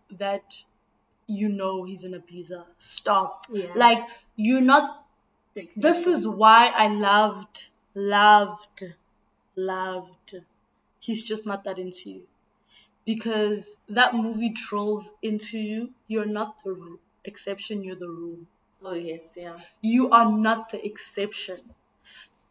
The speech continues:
Speaker 1: Don't take things where somebody's like, "My friend's cousin's mother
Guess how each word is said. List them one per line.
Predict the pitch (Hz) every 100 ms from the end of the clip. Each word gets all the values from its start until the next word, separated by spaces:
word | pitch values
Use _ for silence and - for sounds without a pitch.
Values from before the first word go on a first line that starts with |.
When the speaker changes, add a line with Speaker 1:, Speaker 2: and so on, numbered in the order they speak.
| -
Speaker 1:
Don't | 285 294 339 359 - - _ _ _ _ _ -
take | 294 302 - -
things | 269 269 262
where | 254
somebody's | 254 254 262 -
like, | 226 226
"My | 226 233
friend's | - 262 269 262
cousin's | - - 247 208 247 226
mother | 202 196 196 190 180 190